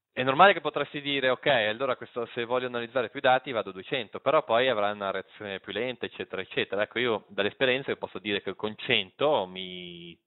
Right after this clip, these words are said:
trovo bene, tra virgolette, ecco, poi ognuno, eh, può anche agire su quei parametri, ecco, non state a uno o due periodi per capirci. Eh, ok, perfetto, allora, analizz-, allunghiamo un pochino il discorso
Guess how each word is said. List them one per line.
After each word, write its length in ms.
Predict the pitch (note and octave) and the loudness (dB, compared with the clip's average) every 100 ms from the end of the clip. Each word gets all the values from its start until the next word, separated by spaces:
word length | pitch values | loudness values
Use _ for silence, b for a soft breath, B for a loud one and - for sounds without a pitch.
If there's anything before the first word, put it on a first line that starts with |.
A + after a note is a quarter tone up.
| _ | _
trovo 300 | A2+ G#2+ F#2+ | 0 2 4
bene, 260 | C3+ G#2+ | 2 2
tra 160 | F#2+ G#2 | -2 -6
virgolette, 540 | F#2+ F#2 G2+ F2+ - | -6 -4 -2 -2 -4
ecco, 240 | F2+ E2+ - | -10 -12 -6
poi 240 | F#2+ G2 B B B - | -4 -4 B B B -18
ognuno, 520 | F#2+ F#2+ G2 F#2 _ _ _ _ _ _ _ _ _ | -12 -8 -6 -6 _ _ _ _ _ _ _ _ _
eh, 180 | G2 F#2 | -6 -2
può 140 | - | 2
anche 420 | G2 G#2 - F#2+ - B B | 2 2 -2 -2 -2 B B
agire 440 | G2 G2 G2 A2 G#2 | -4 -2 0 0 0
su 160 | F#2 | -4
quei 140 | F#2 - | -8 0
parametri, 500 | F#2 G#2+ F2+ - F#2+ | 4 4 2 -4 -6
ecco, 200 | E2+ F2+ | -4 -8
non 100 | F#2 | -4
state 320 | - F#2 F#2+ | 0 0 0
a 40 | |
uno 200 | F2 F#2+ | -2 -6
o 40 | F2 | -6
due 140 | F2 | -8
periodi 400 | - F#2+ F#2+ F2 | -8 -6 -6 -6
per 140 | E2+ | -8
capirci. 500 | - - F2 - F#2 - _ B B B B B B - | -8 -8 -10 -10 -14 -16 _ B B B B B B 10
Eh, 560 | B2 C3 B2+ B2+ B2+ A#2+ | 12 12 12 10 6 4
ok, 340 | D#3 - F#2+ | 0 2 0
perfetto, 720 | - A2+ - F#2 E2+ _ F#2+ F#2 | 0 -6 -4 -8 -8 _ -10 -6
allora, 640 | G#2+ G#2 F#2 F2 E2 E2+ - _ _ _ - - _ | -6 -6 -8 -8 -6 -8 -10 _ _ _ -20 -20 _
analizz-, 560 | - B2+ D3+ E3 D#3 C#3 | -6 -2 0 -2 -4 -12
allunghiamo 800 | - - - D#3 E3 C3 B2 A#2 | -16 -10 2 2 2 4 4 4
un 80 | G#2 | -2
pochino 300 | G#2 G#2+ F#2+ | -8 -8 -8
il 60 | |
discorso 840 | A#2 - A#2+ F#2+ F2 - G#3+ A3 | -8 -4 0 0 2 2 2 0